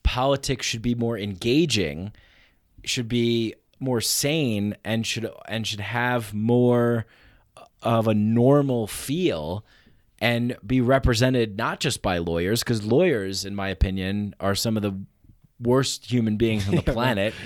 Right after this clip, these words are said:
Speaker 2: Yeah, I
Speaker 1: 'cause all they
Speaker 2: actually
Speaker 1: do
Speaker 2: would
Speaker 1: is
Speaker 2: agree with that,
Speaker 1: manipulate
Speaker 2: too.
Speaker 1: language to be like, "Well, actually, uh, qu-, st-, technically, you weren't actually sleeping when that events happened."
Speaker 2: Have you
Speaker 1: You
Speaker 2: had personal conversations with, like,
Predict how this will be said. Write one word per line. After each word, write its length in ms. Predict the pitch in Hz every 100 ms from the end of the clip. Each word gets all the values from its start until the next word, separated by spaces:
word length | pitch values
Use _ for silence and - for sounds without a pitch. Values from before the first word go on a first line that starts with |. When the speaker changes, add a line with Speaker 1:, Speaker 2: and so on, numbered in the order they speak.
| - - -
Speaker 2:
Yeah, 120 | 113
I 40 |
Speaker 1:
'cause 120 | 107 151
all 160 | 147
they 120 | -
Speaker 2:
actually 80 | 113
Speaker 1:
do 80 | 156
Speaker 2:
would 80 | 156
Speaker 1:
is 100 | 131
Speaker 2:
agree 120 | 107
with 80 | 123
that, 40 | 127
Speaker 1:
manipulate 540 | 139 147 135 127 120
Speaker 2:
too. 60 | 117
Speaker 1:
language 680 | 117 143 120 95 98 - 110
to 80 |
be 140 | 101 104
like, 340 | 98 98 - - 123 107
"Well, 220 | 139 135
actually, 880 | 175 196 - 151 127 113 107 104 98
uh, 480 | 87 104 101 98 107
qu-, 360 | - 139 101
st-, 300 | 107 - 117 -
technically, 720 | - 202 170 135 127 113 107 101
you 220 | 110 117
weren't 320 | 156 151 110
actually 440 | 113 139 - 104 90
sleeping 640 | - 98 85 90 101 117
when 220 | 101 95 95
that 200 | 90 85
events 560 | 82 95 90 - - -
happened." 340 | 92 80 -
Speaker 2:
Have 100 | 135
you 60 | 190
Speaker 1:
You 40 | 220
Speaker 2:
had 420 | 127 127 139 -
personal 360 | 160 160 - 165
conversations 720 | 160 151 156 151 143 160 143
with, 220 | 131 123 117
like, 220 | 110